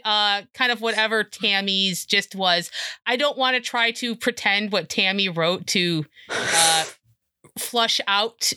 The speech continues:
uh, the, the thief, 'cause I feel like she has a very specific tone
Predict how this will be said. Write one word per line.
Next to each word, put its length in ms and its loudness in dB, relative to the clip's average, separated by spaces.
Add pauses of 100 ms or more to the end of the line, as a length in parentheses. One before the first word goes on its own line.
(120)
uh, 40 0
the, 440 0
the 100 0
thief, 420 0 (220)
'cause 120 -2
I 40 2
feel 160 -2
like 120 0
she 180 -2
has 120 0
a 40 -6
very 180 0
specific 720 -2 (200)
tone 500 0